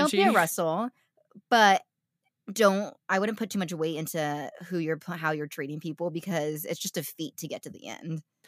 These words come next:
Speaker 2: But then if you have a bitter jury and you weren't nice
Speaker 1: You
Speaker 2: to
Speaker 1: know
Speaker 2: people
Speaker 1: what?
Speaker 2: along the way, they'll all just
Speaker 1: The
Speaker 2: hate
Speaker 1: runner-up
Speaker 2: you.
Speaker 1: prize money is still pretty hefty. <laughs>
Speaker 2: That's true.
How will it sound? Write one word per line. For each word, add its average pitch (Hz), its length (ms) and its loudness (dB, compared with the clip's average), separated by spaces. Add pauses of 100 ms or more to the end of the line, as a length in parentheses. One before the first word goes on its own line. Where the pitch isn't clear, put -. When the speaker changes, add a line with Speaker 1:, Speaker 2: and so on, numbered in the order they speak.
(180)
Speaker 2:
But 202 100 -4
then 208 160 0
if 233 140 -4
you 233 60 0
have 214 100 -4
a 208 60 -2
bitter 202 320 -2
jury 214 800 -2
and 180 180 -2
you 180 180 -2
weren't 185 340 -2 (120)
nice 185 280 -2
Speaker 1:
You 185 80 2
Speaker 2:
to - 20 2
Speaker 1:
know 196 140 4
Speaker 2:
people 262 80 6
Speaker 1:
what? 240 200 8
Speaker 2:
along 180 180 0
the 180 60 -4
way, 185 180 -4
they'll 180 100 -2
all 185 200 -2
just 185 260 -6
Speaker 1:
The 214 100 8
Speaker 2:
hate 196 60 4
Speaker 1:
runner-up 208 320 6
Speaker 2:
you. 190 40 -4
Speaker 1:
prize 170 300 0
money 151 220 -4
is 151 100 -8
still 151 180 -6
pretty 147 200 -10
hefty. 147 440 -10 (200)
<laughs> - 640 -12
Speaker 2:
That's 180 340 -8
true. 208 140 0